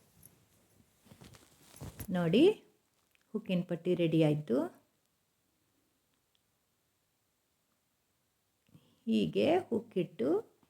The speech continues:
ಕೈ ಸೂಜಿಯಿಂದ ಹೊಲಿಬೇಕು. ನೋಡಿ, ಈಗ ಐ ಪಟ್ಟಿ ಕೂಡ್ಸೋಣ. ಇದು ಹೀಗೆ ಮಧ್ಯ ಮಡಚ್ಕೊಂಡು ನೋಡಿ, ಓಪನ್ ಭಾಗ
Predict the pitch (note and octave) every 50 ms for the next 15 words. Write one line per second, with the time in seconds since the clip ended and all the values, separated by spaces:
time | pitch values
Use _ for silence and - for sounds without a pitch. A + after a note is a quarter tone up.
0 | _ _ _ _ _ _ _ _ _ _ _ _ _ _ _ _ _ _ _ _
1 | _ _ _ _ _ _ _ _ _ _ _ _ _ _ _ _ _ - _ _
2 | _ _ _ _ _ _ - A#3 A3 A3 A3 - F3 E3 D#3+ D#3+ D#3+ D#3 D#3 F#3
3 | A3 C4 C#4+ C#4 A3+ A3 F#3+ - - - - - - - - - - _ _ _
4 | _ _ _ _ _ _ _ _ - _ _ _ _ _ - A3+ A3 G#3+ G3+ F#3+
5 | G3 A#3 C4+ D#4 D4+ C#4 - F#3+ G3+ A3 G#3+ F#3 F#3+ F#3+ A3+ B3+ - - - -
6 | - G#3+ G#3+ G#3+ - G3+ F#3+ - F#3 F#3+ - - F3 D#3 - - F3 E3 F3 F#3+
7 | G#3+ A3+ G#3+ F#3+ G#3+ B3+ C#4+ C#4+ B3+ G#3 F3 G3 G3+ G#3 G3+ G3 F#3+ F#3 F#3 G3+
8 | G3 F#3+ F#3 F3+ F3+ F#3 - - G3+ F#3+ E3+ E3+ F3 F3+ F3+ E3+ E3 G3 C4 C#4+
9 | - G3 G#3 G3+ - G#3 G3+ G3 F#3+ G3+ E3+ D#3